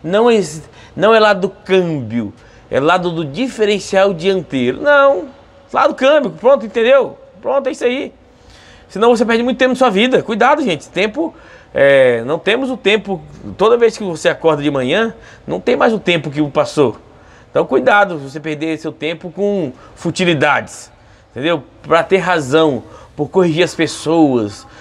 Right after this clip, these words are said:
Zé Frizinho é assim, tudo ele quer corrigir. É, <laughs> e fala cada abobrinha, mas tá bom. Então, moçada, o retentor foi trocado, o câmbio tá instalado e a caminhonete está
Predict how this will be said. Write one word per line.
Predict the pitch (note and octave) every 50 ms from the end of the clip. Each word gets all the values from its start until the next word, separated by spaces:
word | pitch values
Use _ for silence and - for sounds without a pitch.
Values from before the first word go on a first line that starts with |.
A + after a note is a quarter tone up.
| - - -
Zé | - -
Frizinho | G3+ A3 G3 F3 D#3+ G#3 B3+ C4
é |
assim, | G#3+ - - F3 D#3+ C3 G#2 - - - - -
tudo | - B3+ A#3 C4+
ele | B3+ G#3+
quer | - A3 G#3
corrigir. | - A3 G#3 G#3 D3+ B2+ A#2+ A#2 B2+ D3+ E3+ F3 D#3 C3 G#2+ G#2 - - - - - - - - - - - - G#2+
É, | A#2 B2+ B2 A#2 A2+ A2+ - - - D#3 C3 -
<laughs> | D3+
e | D3+ C3+
fala | A#2 C3 F3 F#3+ F#3
cada | F#3 - F#3+ A3+ A#3 A3
abobrinha, | E3+ D3+ D3+ B2+ A#2+ D#3+ F#3+ G#3 F#3
mas | D#3+ D#3+ E3+
tá | E3 F3 D#3
bom. | C3+ A2 - - - - - - - - - - - - - - - -
Então, | - C3+ - G#3+ A3+
moçada, | A3 G3 - - C#3 A2+ G2 - - - - - - -
o | - C#3
retentor | D#3 F3 F3 F#3+ D#3+ E3 E3+ C#3+
foi | D3+ D#3
trocado, | D3+ D#3+ F3+ E3 - G#3 G#3 A3 A#3 B3 - - - - - - - - _ _ _ _ _ _ _ _ _ _ _ _ _ _ _ _ _ _ _ _ - _ - - - - - - - - - - - -
o | -
câmbio | - D#3+ D#3+ C#3
tá | - D3+
instalado | C#3+ - E3 D#3+ D#3+ E3 F3+ F#3+ F#3+ F#3+ -
e | D#3+ E3
a |
caminhonete | D#3+ E3+ D#3+ D#3+ F3 F3+ E3
está | - - - G3+ G3+ G3 -